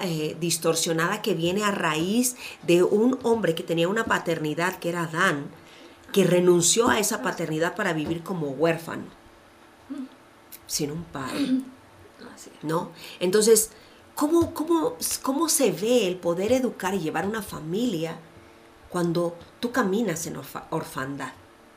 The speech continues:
Speaker 1: sin un padre?
Speaker 2: Sin un padre.
Speaker 1: Pues obviamente no puedes. Ahora hay muchos padres que han sido ausentes, ¿no?
Speaker 2: Sí.
Speaker 1: Y, y, y, y estaba, eh,
Speaker 2: <clears throat>
Speaker 1: checando cómo, cómo,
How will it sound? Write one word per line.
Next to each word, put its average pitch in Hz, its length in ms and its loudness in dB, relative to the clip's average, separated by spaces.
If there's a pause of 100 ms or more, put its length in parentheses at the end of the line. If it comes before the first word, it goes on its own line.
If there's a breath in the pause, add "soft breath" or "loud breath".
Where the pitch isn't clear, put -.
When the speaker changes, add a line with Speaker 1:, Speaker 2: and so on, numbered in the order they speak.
(460)
Speaker 1:
sin 151 260 -2
un 170 80 -4
padre? 254 360 -10
Speaker 2:
Sin 240 220 -8
un 214 120 -16
padre. - 180 -18 (100)
Speaker 1:
Pues 165 220 2
obviamente 165 720 -8 (380)
no 170 100 -8
puedes. 165 540 -10 (300 loud breath)
Ahora 180 180 0
hay 208 80 4
muchos 254 400 0
padres 170 440 0
que 160 60 -10
han 160 80 -6
sido 180 220 -4
ausentes, 156 1040 -2
¿no? 226 80 -4
Speaker 2:
Sí. 240 160 -10 (880 loud breath)
Speaker 1:
Y, 220 180 0 (320)
y, 254 40 4
y, 240 300 4
y 233 180 4
estaba, 285 380 6 (200)
eh, 190 440 6 (140 loud breath)
Speaker 2:
<clears throat> - 160 -14
Speaker 1:
checando 208 560 6
cómo, 247 420 2
cómo, 226 680 2